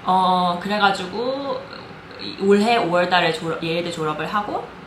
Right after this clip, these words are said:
그리고 한국에 잠깐 있었다가 다시 돌아온 건데요. 음, 뉴욕 생활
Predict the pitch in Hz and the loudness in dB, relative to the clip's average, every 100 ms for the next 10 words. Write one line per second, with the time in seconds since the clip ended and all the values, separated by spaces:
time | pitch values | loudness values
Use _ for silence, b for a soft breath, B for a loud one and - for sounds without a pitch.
0 | - 185 175 175 175 175 240 247 247 214 | -10 -6 -4 -2 -2 -2 -2 -2 -2 -4
1 | 160 147 160 156 156 151 - - 175 135 | -6 0 4 4 2 -4 -8 -8 -4 -4
2 | - - - B B B 185 180 185 160 | -2 -4 -4 B B B -4 -4 -2 0
3 | 160 160 147 147 160 151 175 - 180 170 | 0 -2 -8 -6 -2 -2 -4 -8 -6 -6
4 | 165 160 160 156 160 - - 185 220 233 | -6 -8 -8 -10 -12 -14 -10 -2 0 0
5 | 226 208 196 165 143 | 4 6 6 4 0